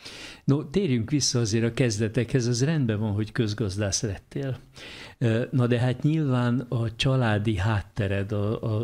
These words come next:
a édesapád, a, a nagybátyáid, ö, ö, életpályája az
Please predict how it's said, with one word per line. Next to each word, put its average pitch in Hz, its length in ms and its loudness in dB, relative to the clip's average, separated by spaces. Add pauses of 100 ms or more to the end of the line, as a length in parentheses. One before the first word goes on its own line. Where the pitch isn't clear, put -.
a 113 300 -2
édesapád, 110 880 0
a, 104 140 0 (120)
a - 80 -4
nagybátyáid, 107 1200 0 (500)
ö, 107 360 4 (100)
ö, 107 240 2
életpályája 113 1000 2
az 110 300 2